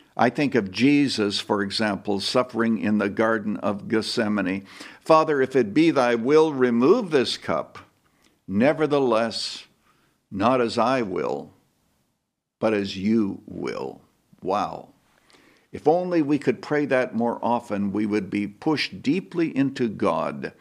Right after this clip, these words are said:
and always be reminded that life is about Him and not about us. Now, there's something else I want to say. You and I actually suffer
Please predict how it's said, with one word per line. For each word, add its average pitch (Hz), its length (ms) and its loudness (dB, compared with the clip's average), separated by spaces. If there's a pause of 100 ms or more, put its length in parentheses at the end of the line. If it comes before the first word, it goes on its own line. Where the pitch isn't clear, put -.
(400)
and 107 240 0
always 165 480 2
be 165 160 2
reminded 101 840 0 (280)
that 113 240 0
life 127 400 0
is 110 160 -2
about 101 360 -2
Him 110 500 -2 (520)
and 104 160 -2
not 98 240 0
about 87 440 -4
us. - 460 -6 (560)
Now, 202 160 4
there's 175 220 0
something 156 440 0
else 104 320 0
I 92 80 -2
want 92 340 -4
to 98 120 -8
say. 98 420 -2 (500)
You 143 240 4
and 185 100 0
I 143 380 2
actually 110 480 0
suffer 147 720 -2